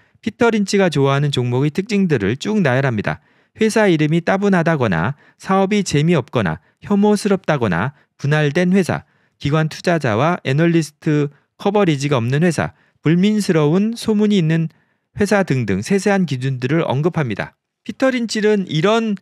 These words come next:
기업들을 좋아한다고 하는데요. 이 기준들이 공통점은 바로 저평가되었다는 것입니다. 즉, 위의 사유들이 저평가 사유인 것입니다.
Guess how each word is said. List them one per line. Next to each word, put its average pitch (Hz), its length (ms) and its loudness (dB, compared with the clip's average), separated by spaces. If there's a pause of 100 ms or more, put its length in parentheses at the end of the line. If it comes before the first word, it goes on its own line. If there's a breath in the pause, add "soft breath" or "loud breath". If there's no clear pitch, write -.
(180)
기업들을 180 400 0
좋아한다고 139 580 -2
하는데요. 156 600 -2
이 214 240 0
기준들이 151 600 -2
공통점은 135 600 -4
바로 139 320 -2 (260 soft breath)
저평가되었다는 170 1160 -2 (240)
것입니다. 123 720 -4 (200)
즉, 208 260 -4
위의 214 800 0
사유들이 175 520 -2
저평가 180 520 -2
사유인 185 420 -2
것입니다. 123 640 -4